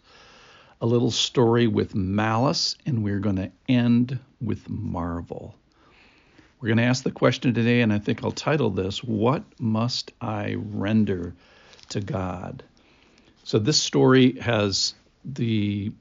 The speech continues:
famous line, "Render to Caesar the things that are Caesar's, and to God the things that are God."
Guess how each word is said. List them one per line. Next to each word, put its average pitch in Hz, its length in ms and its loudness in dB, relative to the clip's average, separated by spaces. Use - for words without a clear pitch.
famous 123 680 2
line, 110 540 0
"Render 120 540 2
to 139 180 -4
Caesar 131 640 0
the 98 120 0
things 127 540 6
that 107 160 2
are 101 140 0
Caesar's, 98 880 -4
and - 200 -4
to - 100 -8
God 101 760 -4
the 95 100 -6
things 95 680 -8
that 104 200 -10
are 101 100 -10
God." 95 520 -12